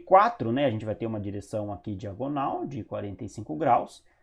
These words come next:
Se θ é igual a π sobre quatro, a gente vai ter o cosseno de quarenta e cinco graus, que, se eu lembro lá do colegial, é a raiz de dois sobre dois, e aí vai elevar isso ao quadrado, então vai ser dois dividido por, é,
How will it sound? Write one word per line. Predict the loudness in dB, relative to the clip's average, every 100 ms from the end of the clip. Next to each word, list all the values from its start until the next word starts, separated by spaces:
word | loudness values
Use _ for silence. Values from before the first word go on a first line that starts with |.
| _
Se | -2
θ | 0 2
é |
igual | 4 2
a |
π | 2
sobre | -2 -4 -4
quatro, | 2 4 2 -2
a | -4
gente | -2 -2
vai | -2
ter | 0 -2
o | -2
cosseno | -2 -6 -4 -2 0 0 -2 -4
de | -4 -4
quarenta | -4 -4 -4 -6
e | -8
cinco | -6 -6 -4
graus, | -2 0 0 -4
que, | -10 -10 -10
se | -12
eu | -14 -12
lembro | -10 -8 -8
lá | -8
do | -8
colegial, | -10 -12 -4 -4 -2
é |
a | -6
raiz | -8
de | -8
dois | -8
sobre | -4 -4
dois, | 4 4 4 0 -10 -20 _ -14 0
e |
aí | 4
vai | 8 8
elevar | 6 4 2
isso | 2
ao | 0
quadrado, | 0 4 6 6 6
então | 2 2 0 0
vai | -4
ser | -6 -6 -2 -2
dois | 0 -2 0 -2
dividido | -4 -6 -4 -4 -4 -4 -4 -6
por, | -6 -4 -2 -4 -10 -20 _ -20 _ _ _ _ -10
é, | -2 0 0 0 -4